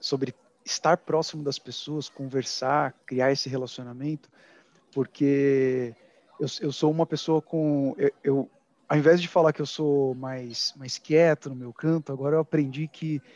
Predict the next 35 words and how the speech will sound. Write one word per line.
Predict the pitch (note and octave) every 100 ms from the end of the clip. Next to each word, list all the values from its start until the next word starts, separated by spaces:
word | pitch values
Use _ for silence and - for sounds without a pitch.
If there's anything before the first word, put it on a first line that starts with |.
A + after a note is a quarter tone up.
| _ _ _
a, | C3 C3 B2+ B2 A2+ A#2 _ _ _
o | -
correto | D#3+ D3 D#3 E3+
é |
falar | - D3
que | D3
você | D3+ C#3+ D3+
tem | - D#3
habilidades | C#3 D3 D3 D#3 C#3
interpessoais. | D3 D#3 D#3 - D3+ - D3+ B2 B2+ - - _ - _ _ - -
É, | C3+ C#3 C3+ C3 C3 B2+ B2 A#2+ -
então, | C#3+ D#3+ D3+ D#3 D3 - _ _ _
eu, | - D3 -
eu | D3+
sou | D3 - E3 E3+ E3+ E3 E3 D#3+ D3
uma | C#3+
pessoa | D3+ D3+ E3 D#3+
que | - E3+ G#3+
escuta | - - - F#3 G3+ - F#3+ -
ativamente | D#3 - - F3 D#3+ D3 C#3+ -
o |
outro, | C#3 C#3 D3+ C#3+
eu |
gosto | C3+ C3+
bastante | C3+ C#3 D3+ D#3
de | D3+
escutar | C#3+ - C#3+ C#3+ D3 D3+
e |
entender | C#3+ C#3+ C#3
o | C#3+
que | -
tá | D3
acontecendo | - C#3 C#3+ D3+ D3
no | C#3+
ambiente. | D#3 D#3+ C3+ -